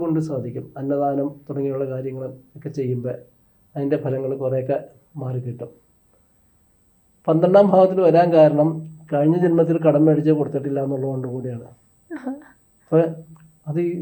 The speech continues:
Speaker 1: തവണ കൊടുത്ത് വീട്ടണം.
Speaker 2: ഉം.
Speaker 1: അതിന് അന്നദാനാദി കാര്യങ്ങളൊക്കെ ചെയ്യുന്നത് വളരെ സഹായിക്കും.
Speaker 2: അപ്പോൾ ഈ ദൈവാധീനം എന്ന് പറയുന്നത് അമ്പലത്തിൽ പോയി പ്രാർത്ഥിച്ചു എന്ന് കരുതി ഉണ്ടാവണം എന്നില്ല?
Speaker 1: ഇല്ല, അമ്പലത്തിൽ പോയതുകൊണ്ട് മാത്രം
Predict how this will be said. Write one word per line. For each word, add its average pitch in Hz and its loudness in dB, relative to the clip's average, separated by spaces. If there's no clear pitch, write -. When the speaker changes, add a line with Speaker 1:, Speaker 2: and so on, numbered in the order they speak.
Speaker 1:
തവണ 160 4
കൊടുത്ത് 147 -2
വീട്ടണം. 131 -4
Speaker 2:
ഉം. 208 -2
Speaker 1:
അതിന് 170 -2
അന്നദാനാദി 147 0
കാര്യങ്ങളൊക്കെ 131 -6
ചെയ്യുന്നത് 127 -10
വളരെ 139 -10
സഹായിക്കും. 110 -14
Speaker 2:
അപ്പോൾ 339 -4
ഈ - 0
ദൈവാധീനം 285 0
എന്ന് 269 0
പറയുന്നത് 262 -2
അമ്പലത്തിൽ 226 -6
പോയി 233 -4
പ്രാർത്ഥിച്ചു 226 -10
എന്ന് 220 -4
കരുതി 226 -2
ഉണ്ടാവണം 190 -2
എന്നില്ല? 175 -6
Speaker 1:
ഇല്ല, 117 -14
അമ്പലത്തിൽ 143 -4
പോയതുകൊണ്ട് 151 0
മാത്രം 139 -2